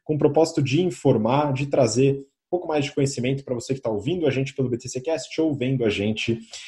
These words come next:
pelo YouTube, né? E no programa de hoje, tô contando aqui com meus caríssimos colegas de bancada, Rafael Lopes, instrutor de risco e performance do nosso curso de mercado financeiro, o G F P, que inclusive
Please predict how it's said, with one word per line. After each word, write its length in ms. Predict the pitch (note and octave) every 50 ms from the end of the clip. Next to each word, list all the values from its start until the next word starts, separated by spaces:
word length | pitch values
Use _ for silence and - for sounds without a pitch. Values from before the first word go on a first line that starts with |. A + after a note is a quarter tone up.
| - - _ _ _ _ _ -
pelo 320 | F3 F3 F3+ F3 E3 D#3+
YouTube, 800 | D#3+ D#3 D#3 C#3+ C#3 - - - F3 F3+ E3+ B2 F2+ F2 - - _ _ -
né? 160 | A#2 A#2+ C3+ - - - - -
E 120 | A#3+ B3
no 120 | G#3+ F3 C3
programa 340 | C#3+ C#3+ C#3 D#3+ F3+ G#3+ G#3
de 100 | G#3 A3+
hoje, 260 | A3 A#3+ B3+ B3+ -
tô 120 | - D4+
contando 400 | D4+ - A3+ D#3+ - F3 F3 E3
aqui 220 | C#3+ C#3+ - F3+ G3+
com 180 | - - G3+
meus 640 | F#3 E3+ E3+ E3+ E3 D3+ C#3 C#3 - - - - - _ -
caríssimos 720 | E3+ D#3+ C#3 C#3+ F3 F#3 - - - D3 C#3 C3 - -
colegas 520 | - D3 C3 A#2 A#2 A#2+ A#2+ B2+ B2 -
de 80 | - E3+
bancada, 640 | G#3 G#3 E3+ C#3 - D3+ D#3+ - - E3 D3+ C3+ - - - - _ _ -
Rafael 540 | - D#3+ D3 - - D#3+ C3+ C#3+ E3 F#3 F3+
Lopes, 500 | D#3 D3 D3+ E3 F3 E3+ E3+ C#3+ A2+ A#2
instrutor 640 | B2+ C3 - - C3 B2 B2 - D3+ E3 D#3 E3 - _ _ _ _ _ -
de 160 | A2 A2 B2+
risco 360 | A#2+ D3 G3 A3 - - G#3
e 80 | G3+ -
performance 680 | - D3+ - - - D3+ D#3 E3+ F3+ F3+ F3 - -
do 120 | D#3+ C#3+ D3
nosso 320 | D3+ D#3+ D#3+ - - C#3
curso 280 | - D#3 D3 C#3 - C#3
de 80 | B2
mercado 360 | C3 C3+ B2 - C3 B2 B2+ A#2
financeiro, 920 | - - B2+ A#2 - - - - C#3 D3+ E3 F3+ F#3+ E3+ E3+ D#3+ D3 C3
o 60 | A#2+ A2
G 180 | G#2 A#2+ C#3
F 260 | C3 C3+ - - - _ -
P, 160 | D#3+ F3+ G3 F#3+ F#3+
que 60 | F#3+
inclusive 800 | A3 B3 B3 - A#3+ G#3 E3 C#3 - A2+ C#3+ F3+ G3 G3 G#3 A3+